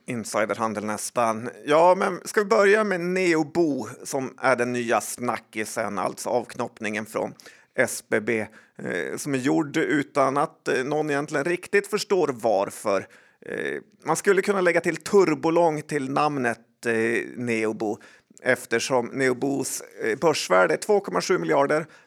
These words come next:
men man har fastigheter för femton miljarder. Och med lån då så, eh, genererar det här en substansrabatt, eh,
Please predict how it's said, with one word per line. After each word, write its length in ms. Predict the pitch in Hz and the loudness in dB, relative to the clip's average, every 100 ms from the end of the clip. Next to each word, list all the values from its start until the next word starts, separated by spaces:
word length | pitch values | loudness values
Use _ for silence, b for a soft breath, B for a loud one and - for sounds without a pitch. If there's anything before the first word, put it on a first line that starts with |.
| _ _ | _ _
men 260 | 123 147 175 | 0 0 0
man 140 | 151 | 0
har 160 | 151 147 | 0 0
fastigheter 720 | - 139 - 127 135 135 120 | 0 -2 -2 -4 -4 -4 -8
för 160 | 123 | -8
femton 680 | - - 151 120 117 139 127 | -6 0 0 -2 -6 -6 -4
miljarder. 580 | 120 - - 73 80 - B B B | -6 -4 -4 -2 -4 -6 B B B
Och 440 | - 143 - - - | -2 -2 -2 -14 -8
med 160 | 147 160 | -2 2
lån 340 | 139 135 135 | 4 4 2
då 300 | 117 113 101 - | 0 0 -2 -4
så, 240 | - 185 | -2 -2
eh, 720 | 156 - - - - 104 67 147 | -2 -6 -16 -10 -8 -8 -6 0
genererar 520 | 131 123 120 110 107 | 0 2 0 0 0
det 60 | |
här 220 | 104 107 - | 0 0 0
en 200 | - 170 | -4 -4
substansrabatt, 1080 | - 143 - 127 113 110 107 101 - _ - | -4 -2 -2 -2 -2 -6 -2 -4 -6 _ -8
eh, 200 | 73 | -6